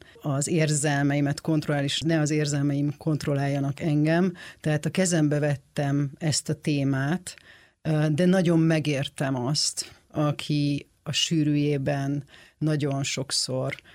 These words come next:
találja magát ott, hogy elszakadt a cérna, és mai napig tudok kiabálni, de most már nagyon sokszor inkább döntésből, és ettől kevesebbet is kiabálok. De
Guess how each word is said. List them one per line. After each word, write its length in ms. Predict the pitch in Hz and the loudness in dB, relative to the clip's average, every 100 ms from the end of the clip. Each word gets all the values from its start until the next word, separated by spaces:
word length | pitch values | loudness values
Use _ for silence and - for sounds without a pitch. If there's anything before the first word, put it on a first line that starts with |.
| - | -8
találja 360 | 147 143 139 139 | -2 -2 0 0
magát 400 | 139 139 135 - | 0 -2 -2 -4
ott, 140 | 147 | -4
hogy 100 | 143 | -2
elszakadt 560 | 143 139 - 151 143 - | 0 0 -2 -2 -6 -6
a 60 | |
cérna, 460 | - 143 151 175 190 | -4 -2 0 0 0
és 220 | 175 - | -2 0
mai 260 | - 247 220 | 2 2 4
napig 300 | 180 180 151 | 2 0 -2
tudok 300 | 160 151 147 | -2 -2 -2
kiabálni, 640 | - 151 131 139 139 160 | 0 0 2 0 2 2
de 140 | 165 156 | 2 2
most 260 | 160 - | 2 0
már 120 | 160 151 | 0 0
nagyon 260 | 147 139 | 0 -2
sokszor 360 | 139 143 - 143 | -4 -4 -4 -2
inkább 320 | 143 147 139 | -2 -2 -2
döntésből, 680 | 139 139 147 151 143 170 170 - - - | -2 -4 -2 -2 0 0 0 -6 -18 -12
és 200 | 147 - | -4 -2
ettől 420 | 143 - 147 143 - - | -2 -2 -4 -4 -8 -6
kevesebbet 560 | 131 127 - 139 127 | -4 -2 -2 -2 -2
is 160 | 131 - | -2 -4
kiabálok. 800 | - 143 127 123 123 143 151 - - - - - | -2 -2 0 -2 -2 -2 -4 -12 -20 -20 -20 -10
De 720 | 156 151 156 156 151 156 147 | -2 2 2 4 2 0 -2